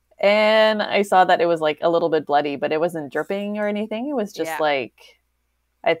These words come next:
Speaker 1: I must have caught, like, just the very, very tip.
Speaker 2: Yeah.
Speaker 1: Yeah.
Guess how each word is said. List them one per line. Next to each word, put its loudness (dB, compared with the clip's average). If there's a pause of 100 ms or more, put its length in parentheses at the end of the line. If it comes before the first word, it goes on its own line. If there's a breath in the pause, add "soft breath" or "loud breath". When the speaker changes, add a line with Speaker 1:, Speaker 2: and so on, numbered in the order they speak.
Speaker 1:
I 0
must -4
have -4
caught, 0
like, -4
just -8
the -6
very, -6
very -10
tip. -14 (340)
Speaker 2:
Yeah. -18 (560)
Speaker 1:
Yeah. -10